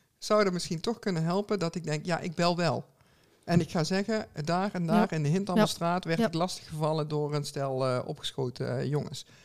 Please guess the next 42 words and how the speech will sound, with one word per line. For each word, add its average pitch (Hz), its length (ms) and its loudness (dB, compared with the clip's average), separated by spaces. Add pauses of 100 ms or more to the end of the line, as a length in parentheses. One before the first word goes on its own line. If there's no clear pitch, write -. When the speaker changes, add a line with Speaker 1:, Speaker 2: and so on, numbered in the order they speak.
(240)
Speaker 1:
Ehm, 165 600 0
daar 185 200 -2
kan, 240 280 -2 (120)
daar 190 220 -6
kan 202 160 -6
de 196 80 -2
gemeente 190 360 -2
dan 175 180 -6
op 165 180 -10
dat 165 220 2
moment 165 340 -2
ook - 140 -8
niks 156 180 -6
meer 123 140 -4
aan 123 120 -2
veranderen, 127 440 -4
hè. 196 80 2
Speaker 2:
Nee, 285 160 4
maar 269 120 0
je 247 100 0
kunt 240 180 2
Speaker 1:
Maar 190 80 6
Speaker 2:
wel 202 100 6
Speaker 1:
daardoor 220 280 8
kan 202 160 4
je 180 80 2
wel 180 100 4
Speaker 2:
Ja. 180 80 4
Speaker 1:
beter 190 300 4
gaan 151 160 2
sturen 302 600 0 (180)
Speaker 2:
Ja. 233 140 -4 (160)
Speaker 1:
op 208 460 0 (120)
wanneer 185 580 2
zijn 170 240 0
er, 170 80 -2 (100)
hè, 196 80 0
dus 196 160 -6
als 185 160 -6
je 196 80 -2
nou, 170 240 -2 (400)
ehm, 156 500 -4